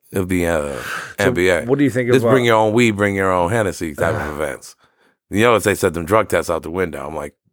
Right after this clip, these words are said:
Speaker 1: "Oh, they gonna be blowing that gas if you got these
Speaker 2: Weed
Speaker 1: motherfuckers."
Speaker 2: legal
Speaker 1: It's,
Speaker 2: in Florida?
Speaker 1: it's gonna be,
Speaker 2: I don't
Speaker 1: it's
Speaker 2: know.
Speaker 1: gonna be legal at Disney.
Speaker 2: <laughs> Probably, probably.
Speaker 1: Them motherfuckers gonna be token up.
Speaker 2: What do you think about, uh, Kyrie?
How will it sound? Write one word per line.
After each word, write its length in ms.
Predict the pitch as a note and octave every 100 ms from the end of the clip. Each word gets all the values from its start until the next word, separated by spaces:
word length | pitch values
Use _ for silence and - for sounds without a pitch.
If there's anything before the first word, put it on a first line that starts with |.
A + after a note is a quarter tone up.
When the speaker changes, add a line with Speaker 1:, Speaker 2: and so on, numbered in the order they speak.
| _ _ G#2
Speaker 1:
"Oh, 80 |
they 80 | C#3
gonna 140 | G3+ E3
be 40 |
blowing 380 | A2 D3 D3+ A#2+
that 200 | A2+ G2+
gas 440 | A2 C#3 G2+ F2+ - - - -
if 100 | G2
you 100 | A2+
got 120 | A2
these 160 | A#2
Speaker 2:
Weed 60 | A2
Speaker 1:
motherfuckers." 340 | F#2 B2 D#3+ C3
Speaker 2:
legal 300 | C#3+ E3 C#3+
Speaker 1:
It's, 20 |
Speaker 2:
in 40 |
Florida? 400 | A2 A#2 D3 F#3+ - _ _ _ _ _ _ _ _ _ _ _ _ _ _ _ _
Speaker 1:
it's 160 | E2+ -
gonna 240 | G2+ E2+
be, 200 | F#2 F2
Speaker 2:
I 40 | F2
don't 100 | G2 F#2+
Speaker 1:
it's 80 | G#2+
Speaker 2:
know. 40 |
Speaker 1:
gonna 100 | A2+
be 120 | G2+ A2
legal 300 | C3 B2 A2+
at 100 | G2+
Disney. 400 | D#3+ D#3+ C3 A#2+ - _ _
Speaker 2:
<laughs> 60 | - - - - _ _ _ _ _ _ _ - - -
Probably, 600 | G#2 - - C#2+ D2+ D2
probably. 340 | D#2 C#2+ - -
Speaker 1:
Them 100 | D#2+ A2 C3+
motherfuckers 260 | B2+ A#2
gonna 140 | A2 G#2
be 100 | F#2+
token 320 | A#2+ A2 A#2
up. 140 | G2+
Speaker 2:
What 60 | C3
do 40 |
you 60 | B2+
think 200 | C3 C3
about, 320 | B2 A2 -
uh, 140 | A2
Kyrie? 540 | G2+ A#2 A2 G#2+ B2+